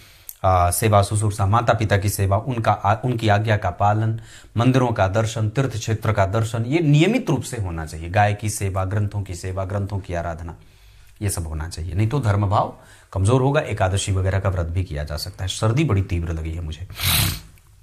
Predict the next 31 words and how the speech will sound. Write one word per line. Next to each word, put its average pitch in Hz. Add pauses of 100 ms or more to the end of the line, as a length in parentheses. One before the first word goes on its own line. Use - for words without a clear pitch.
(1120)
मंगल 180
वहां 175
बैठे 135
हैं 165
पूर्वा 123
फाल्गुनी 98
के, 82 (440)
चंद्रमा 151
बैठ 123
गए 107
भरणी 123
के, 180
सूर्य 151
बैठ 104
गए 92
पुष्य 156
के। 156 (140)
अब 135
सूर्य 190
जिस 165
नक्षत्र 151
में 147
बैठे, 131
इस 160
नक्षत्र 143
का 131
अधिपति 123
इस 123
कुंडली 117
का 120
कारक 113